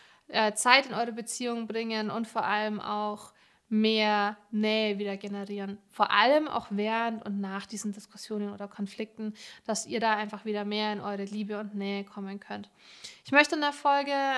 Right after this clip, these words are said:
ähm, mit dir teilen, was so unsere Tools, unsere Helferlein sind, wenn wir in diese Diskussion kommen und wie wir damit umgehen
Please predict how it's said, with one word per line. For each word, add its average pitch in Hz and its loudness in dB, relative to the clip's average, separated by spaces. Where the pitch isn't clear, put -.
ähm, 226 -4
mit 226 -6
dir 220 -4
teilen, 226 -4
was 226 0
so 220 -2
unsere 285 -4
Tools, 294 -6
unsere 262 -6
Helferlein 262 -2
sind, 254 -4
wenn 233 4
wir 285 2
in 269 -2
diese 254 -8
Diskussion 247 -6
kommen 233 -6
und 220 2
wie 214 -6
wir 220 2
damit 202 -2
umgehen 202 -6